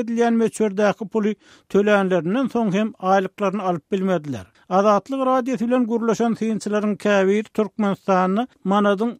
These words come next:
dollaryň garşylygyna kümmetiniň peselmegi, aýlyklaryň wagtynda berilmezligi we durmuşyň gymmatlamagy bilen baglykda gaz, suw we elektrik töleglerini wagtynda töläp bilmeýän raýatlaryň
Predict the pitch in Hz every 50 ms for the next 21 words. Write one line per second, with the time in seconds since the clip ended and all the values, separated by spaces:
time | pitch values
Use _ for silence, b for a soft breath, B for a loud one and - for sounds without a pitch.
0 | _ _ - 208 240 262 247 254 254 247 254 247 220 233 233 208 - - 226 233
1 | 226 226 226 226 220 208 - - - 226 226 208 196 190 - 208 208 214 185 -
2 | 202 196 - 202 196 185 185 185 180 180 175 165 175 180 185 202 208 208 196 -
3 | - 214 214 226 240 226 208 208 202 185 - - 208 214 220 220 214 214 202 202
4 | 208 214 202 208 202 196 196 202 190 196 202 214 214 b b b b b - 214
5 | 208 214 214 185 - 247 254 254 214 202 214 220 214 208 196 - - 208 208 208
6 | 214 208 214 233 247 247 240 233 214 226 220 220 214 214 208 208 - _ - 214
7 | 220 202 - _ _ - 180 185 190 175 147 117 - - - 262 262 247 254 247
8 | 196 208 202 190 208 190 - - 214 269 269 - - 247 240 247 240 240 233 226
9 | 220 208 226 233 226 b b b b - 196 202 202 - - 202 202 220 254 -
10 | - 262 254 254 247 233 - _ 247 233 233 226 226 226 233 233 202 208 202 214
11 | 214 208 208 202 - - 208 202 202 214 208